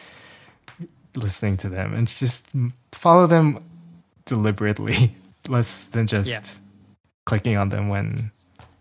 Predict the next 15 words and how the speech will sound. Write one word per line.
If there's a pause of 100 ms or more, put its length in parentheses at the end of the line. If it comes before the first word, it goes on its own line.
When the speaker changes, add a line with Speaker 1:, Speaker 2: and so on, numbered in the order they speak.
(140)
Speaker 1:
uh,
I
happen
to
see
something. (480)
But (260)
Speaker 2:
Right,
right.
Speaker 1:
yeah. (1200)
Speaker 2:
Definitely
on
your
<clears throat>
radar.